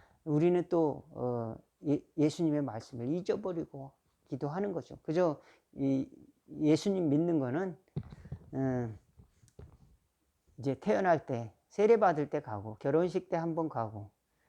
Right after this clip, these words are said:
또 주일에 한 번 의례적으로 그 지역 행사로서 가는 거야. 그리고 이제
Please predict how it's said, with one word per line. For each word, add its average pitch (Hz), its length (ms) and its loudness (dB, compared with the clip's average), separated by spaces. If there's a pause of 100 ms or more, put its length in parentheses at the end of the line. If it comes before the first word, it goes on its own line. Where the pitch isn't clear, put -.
(200)
또 123 120 -6
주일에 151 360 2
한 165 200 2
번 139 300 -2
의례적으로 160 840 2 (460)
그 113 440 -4 (240)
지역 143 440 -2
행사로서 180 580 -2
가는 151 340 -4
거야. 127 420 -6 (720)
그리고 151 460 -6
이제 117 420 -4